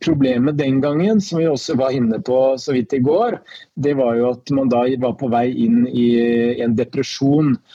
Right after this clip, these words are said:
og man fikk faktisk ikke tilbake pengene dersom man investerte på toppen før krakket på Wall Street i nitten tjueni, så var man tilbake i pengene en gang ute på femtitallet. Eh, så det er vanskelig å si, eh,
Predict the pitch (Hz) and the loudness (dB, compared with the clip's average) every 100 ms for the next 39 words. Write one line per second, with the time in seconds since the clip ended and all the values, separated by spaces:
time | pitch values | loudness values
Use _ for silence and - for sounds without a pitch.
0 | _ _ - 135 131 131 131 131 135 117 | _ _ -6 0 2 4 4 2 -2 -6
1 | - 143 139 - 139 - - - 113 - | -6 -6 -6 -6 -8 -8 -10 -10 -10 -8
2 | 131 - - 123 101 135 - - 123 113 | -8 -6 -6 -6 -6 -8 -8 -6 -2 -2
3 | 110 - 156 185 170 123 120 160 170 135 | -4 -8 -6 -2 0 2 2 2 0 -2
4 | - 131 131 131 135 - 110 101 113 131 | -2 -2 0 -2 -4 -4 -4 -4 -8 -10
5 | - 120 _ 151 143 - 131 135 135 107 | -8 -8 _ -6 -6 -2 -2 -2 -4 -6
6 | - 135 143 123 113 135 123 135 - 113 | -4 -4 0 0 0 -2 -2 -4 -4 -4
7 | 143 180 220 - - - - - - 143 | 0 2 2 0 -8 -20 -20 -14 -4 2
8 | 139 143 127 117 123 - 139 117 101 98 | 4 2 0 0 0 -2 -2 0 -2 -4
9 | - 123 147 131 101 98 117 120 113 120 | -4 -4 -2 0 2 2 2 2 2 0
10 | 117 - 120 - 107 98 123 - 117 117 | -2 -4 -6 -2 0 0 -2 -4 -2 -2
11 | 127 - - - - _ - 151 131 127 | -4 -10 -20 -20 -20 _ -4 0 2 4
12 | 123 123 - 147 143 139 - - _ _ | 2 0 -2 0 2 0 -4 -18 _ _
13 | _ - 156 160 165 131 - 160 160 - | _ -4 -2 0 -2 -4 -4 -4 -4 -2
14 | 151 160 165 135 156 147 | 2 2 0 -4 -4 -4